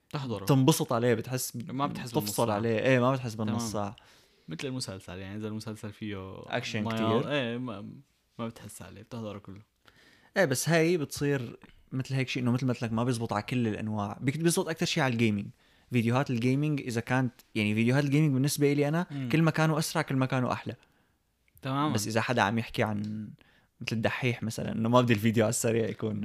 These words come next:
Speaker 1: إيه، فهاي المشكلة إنه صرنا نقارن، آه، الفيديوهات والأشخاص على الفيديوهات بالأشخاص
Speaker 2: بالناس
Speaker 1: بالحقيقة.
Speaker 2: الحقيقيين.
Speaker 1: عرفت كيف؟ يعني حتى صرت، آه، مثلًا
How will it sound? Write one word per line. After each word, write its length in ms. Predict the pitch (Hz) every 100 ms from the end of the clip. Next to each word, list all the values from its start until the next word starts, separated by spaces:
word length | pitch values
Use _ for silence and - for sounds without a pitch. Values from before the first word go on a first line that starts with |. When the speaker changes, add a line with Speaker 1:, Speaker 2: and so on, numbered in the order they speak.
| 120
Speaker 1:
إيه، 140 | 143
فهاي 320 | 135 117 147
المشكلة 380 | 156 160 - 127
إنه 100 | 113
صرنا 280 | 113 127 127
نقارن، 480 | 117 127 135 123 104 _ _ _ _ _
آه، 280 | 110 107 107
الفيديوهات 880 | 107 107 110 110 120 127 165 _ 113
والأشخاص 480 | 107 110 - 131
على 80 | 127
الفيديوهات 380 | 117 117 117 127
بالأشخاص 440 | 127 104 - 113
Speaker 2:
بالناس 200 | 120 113
Speaker 1:
بالحقيقة. 220 | 110 110 110
Speaker 2:
الحقيقيين. 440 | 117 107 - - -
Speaker 1:
عرفت 200 | 110 -
كيف؟ 180 | 123 120 _ _ -
يعني 120 | 110
حتى 200 | 135 131
صرت، 220 | 123 135 127 - _ _ _ _ -
آه، 320 | 104 101 101
مثلًا 460 | 104 107 117 113